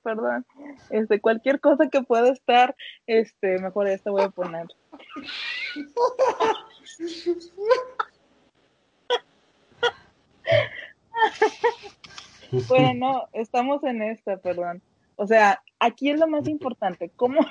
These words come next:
<laughs> desconectarte para poder dormir. La primera es hacer consciente una relajación en tu cuerpo, o sea, es decir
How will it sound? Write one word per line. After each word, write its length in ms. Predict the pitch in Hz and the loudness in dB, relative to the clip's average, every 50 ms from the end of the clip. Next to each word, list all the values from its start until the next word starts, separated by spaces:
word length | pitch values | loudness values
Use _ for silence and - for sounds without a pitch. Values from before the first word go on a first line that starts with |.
| - - | -2 -18
<laughs> 180 | - _ - - | -20 _ -4 -2
desconectarte 1400 | 277 285 311 311 - - - - - 262 - 254 254 233 220 220 _ - - 220 226 226 233 - - - 254 320 _ _ _ _ _ - _ _ _ _ _ _ - - - - - 247 - | 0 2 2 0 0 -2 -6 2 2 2 4 2 0 0 -4 -8 _ -8 -4 -4 -4 -4 -6 -10 -16 -16 -16 -16 _ _ _ _ _ -20 _ _ _ _ _ _ -20 -20 -14 -12 -10 -6 -4
para 160 | - 247 - _ - | -4 -4 -4 _ -6
poder 360 | - 226 226 226 226 220 220 | -4 -2 0 0 0 0 -2
dormir. 460 | 220 247 254 247 233 220 190 175 185 - - - - - - _ _ - | -4 -6 -6 -6 -8 -12 -12 -14 -14 -16 -16 -20 -20 -20 -20 _ _ -4
La 180 | - 233 233 233 | 0 0 0 0
primera 380 | - 254 254 254 269 277 294 302 311 302 | -2 -6 -6 -6 -6 -6 -6 -4 -2 -2
es 220 | 294 294 320 330 - _ _ _ _ | -2 -2 -2 -6 -10 _ _ _ _
hacer 380 | - 190 220 - - 226 226 247 - - | -12 -12 -10 -6 -6 -6 -6 -6 -8 -8
consciente 1000 | 311 311 311 320 302 _ _ - 247 240 240 233 233 233 240 - _ - 302 339 - _ _ _ _ _ _ _ _ _ _ _ - - - - | -4 -4 -4 -4 -6 _ _ -12 -10 -6 -4 -4 -4 -4 -6 -8 _ -14 -16 -16 -16 _ _ _ _ _ _ _ _ _ _ _ -20 -20 -20 -14
una 560 | - - 240 233 247 247 254 269 277 285 277 - _ _ _ _ _ _ _ _ _ _ _ - | -6 -4 -2 0 0 0 0 -2 -2 -4 -6 -10 _ _ _ _ _ _ _ _ _ _ _ -12
relajación 920 | - 208 220 214 208 202 202 - - 202 196 - - 220 208 208 214 226 | -4 -2 0 2 2 2 0 0 0 -2 -2 -2 -4 -2 -2 0 0 -2
en 200 | 233 247 247 240 | -2 -2 -2 -2
tu 140 | - 220 196 | -2 -6 -6
cuerpo, 760 | - _ - 196 190 190 185 185 185 _ - 160 160 156 120 | -6 _ 2 4 6 6 4 2 -2 _ -8 -8 -6 -6 -6
o 100 | - 185 | -8 -10
sea, 180 | 180 - 202 196 | -2 2 4 4
es 100 | 196 202 | 4 4
decir 440 | 220 240 220 233 226 220 240 247 | 0 -6 -4 -2 0 2 0 0